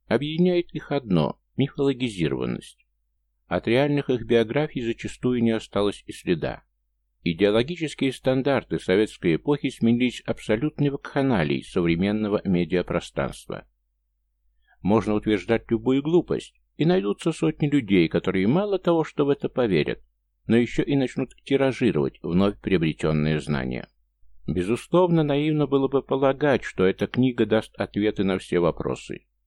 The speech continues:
Но отсутствие реакции на очевидную чепуху означало бы молчаливое согласие с этим.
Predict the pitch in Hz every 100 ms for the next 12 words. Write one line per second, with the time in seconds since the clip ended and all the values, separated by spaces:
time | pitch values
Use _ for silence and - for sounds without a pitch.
0 | _ _ _ - 101 110 139 - 127 123
1 | 131 107 - - 90 90 - 92 92 92
2 | - - - - 196 131 135 135 147 143
3 | - 110 117 113 - 110 117 117 - 110
4 | 117 85 - 65 - 65 - -